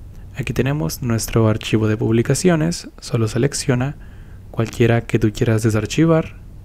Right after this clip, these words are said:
después presionas en los tres puntos, presiona en mostrar en el perfil, se te pregunta si estás seguro, presiona en mostrar en el perfil y listo. Ahora te aparece la pequeña notificación que decía "se restauró".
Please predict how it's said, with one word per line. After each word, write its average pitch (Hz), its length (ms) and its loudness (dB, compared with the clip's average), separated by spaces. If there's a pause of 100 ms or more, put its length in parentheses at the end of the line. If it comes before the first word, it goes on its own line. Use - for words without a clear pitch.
(120)
después 117 340 0
presionas 135 600 0
en 127 80 0
los 110 120 0
tres - 240 -4
puntos, 185 580 0 (760)
presiona 117 580 0
en 120 120 -2
mostrar 123 560 0
en 117 100 -2
el 107 140 -2
perfil, 165 540 2 (1200)
se - 100 -12
te 120 120 4
pregunta 113 400 0
si - 140 2
estás 104 260 2
seguro, 190 460 4 (200)
presiona 113 380 0
en 117 80 0
mostrar 107 400 0
en 107 60 0
el 110 80 -2
perfil 185 480 2 (340)
y 180 240 2
listo. - 460 -2 (680)
Ahora 127 180 2
te 131 100 -2
aparece 123 340 2
la 135 140 0
pequeña 117 460 2
notificación 151 840 0
que 120 140 6
decía 120 560 0
"se - 200 0
restauró". - 580 2